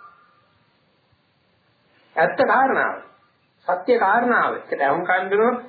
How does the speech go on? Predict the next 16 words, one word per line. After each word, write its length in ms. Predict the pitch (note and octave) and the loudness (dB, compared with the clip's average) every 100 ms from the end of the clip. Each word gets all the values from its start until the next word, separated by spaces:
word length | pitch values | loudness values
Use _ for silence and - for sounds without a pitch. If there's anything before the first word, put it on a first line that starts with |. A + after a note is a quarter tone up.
| - - | -20 -6
ඒ 160 | G3 | 0
අහුම්කම් 360 | F3+ G3+ G3+ G#3 | 2 2 2 0
දෙන 200 | G#3 G#3 | 2 0
කෙනාට 440 | G#3+ G#3 G#3 G#3+ F#3+ | 2 2 2 0 -2
හිත 200 | F#3+ A3 | -2 -2
පිණිස 280 | A3+ A3+ A3 | 0 0 2
හිටිනවා. 440 | A3 B3 A#3+ A#2+ - - _ | 2 2 0 -2 -8 -20 _
නමුත් 300 | G#3+ A#3+ A#3 | -2 -2 2
ඒ 100 | A#3+ | 0
මිනිහා 280 | A#3+ B3+ B3 | 2 0 0
ඒකට 200 | B3 A#3+ | 2 2
රුචි 280 | B3 C#4 B3 | 2 0 -2
නැහැ. 240 | - - - _ _ _ _ _ _ _ _ _ _ _ _ _ _ _ _ _ | -4 -8 -20 _ _ _ _ _ _ _ _ _ _ _ _ _ _ _ _ _
අමනාප 420 | E3 B3 C#4+ A3 | 0 2 2 2
කරනවා. 380 | - C#3+ A#2+ - - _ _ _ | 0 -2 -4 -10 -18 _ _ _
එහෙම 180 | - - | -8 -8